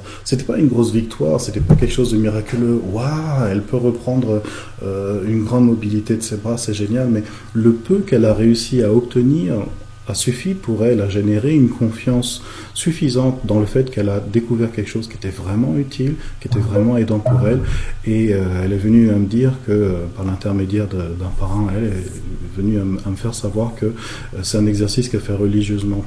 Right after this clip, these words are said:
tous les jours. Sans cet exercice, elle pourrait... Euh, difficilement, euh, faire son travail et, et faire sa journée. Et,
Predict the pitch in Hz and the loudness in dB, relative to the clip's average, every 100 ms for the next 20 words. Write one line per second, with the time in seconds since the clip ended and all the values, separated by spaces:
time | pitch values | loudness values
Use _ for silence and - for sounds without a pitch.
0 | - - 135 120 101 98 110 120 - - | -6 0 4 6 4 0 -2 -2 -8 -6
1 | 120 110 107 110 101 101 95 117 117 98 | -4 -2 -2 0 0 0 0 -2 -2 -4
2 | - 104 98 101 101 87 82 - - - | -6 -6 0 2 2 0 -6 -8 -12 -12
3 | - 156 143 127 131 131 117 113 107 110 | -12 -10 -4 2 2 2 0 0 2 2
4 | 113 - - - - 90 87 110 104 113 | 0 -4 -10 -8 -6 -6 -4 -4 -2 -2
5 | 104 - 104 107 104 95 92 90 92 101 | -2 -2 2 2 2 0 -2 -2 -4 -6
6 | 92 - 107 - 101 95 95 98 127 127 | -6 -6 -6 -4 -4 -2 -2 -2 -2 -4
7 | - - - 104 101 98 | -12 -14 -8 -4 -2 -2